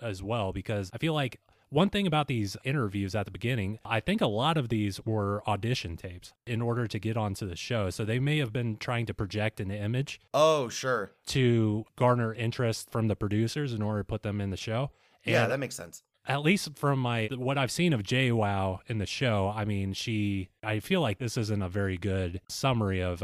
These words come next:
Speaker 1: how she acts.
Speaker 2: No, I, I agree with what you're saying. I think once you say that you think it's an audition tape, that really puts it into perspective, because I bet you're right. They were like, "Hey, I've got this big personality. I wanna be on this show.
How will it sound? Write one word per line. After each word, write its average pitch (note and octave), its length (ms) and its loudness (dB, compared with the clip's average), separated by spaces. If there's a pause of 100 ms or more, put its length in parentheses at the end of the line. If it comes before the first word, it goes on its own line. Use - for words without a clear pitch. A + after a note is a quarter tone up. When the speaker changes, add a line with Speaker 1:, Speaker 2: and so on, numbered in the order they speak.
(140)
Speaker 1:
how A#2+ 180 2
she F#2+ 200 -4
acts. F#2+ 440 -6 (440)
Speaker 2:
No, F#3+ 260 4
I, F3 160 6
I D#3 160 4
agree C#3+ 280 0
with A#2 140 -6
what A2+ 100 -2
you're G2+ 80 -6
saying. F#2 380 -8 (360)
I C#3+ 60 0
think F3+ 140 2
once G3+ 180 2
you D#3+ 80 -2
say D#3 160 2
that D3 140 -2
you B2 80 -6
think C#3 180 -4
it's C3+ 120 -6
an C3 40 -4
audition A2 380 -6
tape, B2+ 220 -4
that A2 100 -4
really A#2+ 180 -2
puts A#2 260 -8
it A#2 60 -4
into G#2 140 -6
perspective, G#2+ 680 -8 (280)
because C#3+ 180 -4
I C3+ 60 2
bet D#3+ 160 -2
you're B2+ 160 -4
right. F#2 380 -6 (380)
They D3+ 120 2
were D#3 100 2
like, C#3+ 260 4
"Hey, C3+ 320 -2
I've A#2+ 140 -2
got C3+ 160 2
this B2 120 -6
big C#3 200 -4
personality. A#2+ 800 -2
I A#2 100 2
wanna C3 220 0
be B2 100 -4
on A#2+ 160 -4
this A#2+ 100 -8
show. G2 460 -4